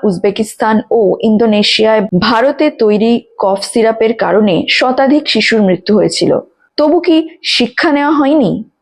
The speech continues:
ভোপালের এক মৃত শিশুর বাবার প্রশ্ন হলো, "আমি ভেবেছিলাম ওষুধ খাওয়ালে ছেলেটা ভালো হবে, কিন্তু ওষুধটাই ওর প্রাণ কেড়ে নিল।" এই মর্মস্পর্শী ঘটনার পর গোটা দেশ শোকাহত।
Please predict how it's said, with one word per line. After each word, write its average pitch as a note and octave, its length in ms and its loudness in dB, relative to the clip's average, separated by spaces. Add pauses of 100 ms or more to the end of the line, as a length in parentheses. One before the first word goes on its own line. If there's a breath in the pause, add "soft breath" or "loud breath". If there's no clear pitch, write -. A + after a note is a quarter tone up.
(100)
ভোপালের D4+ 460 0
এক B3+ 280 -4
মৃত A#3+ 300 2
শিশুর D#4+ 380 0
বাবার G#3 400 0
প্রশ্ন A3 500 -2
হলো, F#3+ 400 0 (180)
"আমি B3+ 220 2
ভেবেছিলাম D#4+ 640 2
ওষুধ C4 360 0
খাওয়ালে C#4 320 0
ছেলেটা A3+ 400 0
ভালো F#3+ 340 0
হবে, E3 320 -4 (260)
কিন্তু G#3 300 -2
ওষুধটাই A3+ 720 0 (340 loud breath)
ওর B3 160 0
প্রাণ F3 300 -2
কেড়ে E3 240 -2
নিল।" D3+ 260 -2 (640 loud breath)
এই A3+ 100 2
মর্মস্পর্শী B3+ 920 0
ঘটনার A3+ 420 0
পর F#3+ 360 0
গোটা A3+ 420 -2
দেশ G3 480 -2
শোকাহত। F3+ 560 -2